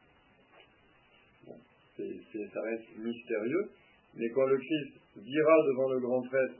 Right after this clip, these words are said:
Désormais vous verrez le Fils de l'homme venant sur les nuées du ciel »,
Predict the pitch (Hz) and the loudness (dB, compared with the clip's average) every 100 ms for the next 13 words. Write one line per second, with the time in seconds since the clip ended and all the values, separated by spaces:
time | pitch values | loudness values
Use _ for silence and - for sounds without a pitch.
0 | - 101 135 143 147 139 147 139 123 120 | -18 -8 -6 -2 0 0 0 -2 -4 -2
1 | 123 127 120 110 - 120 117 120 117 107 | 0 0 0 -4 -8 -6 -4 -2 -2 -2
2 | 117 120 117 - 98 101 110 139 139 107 | -2 -2 -4 -8 -8 -6 -2 2 2 2
3 | 104 117 143 180 | -10 -6 -4 -4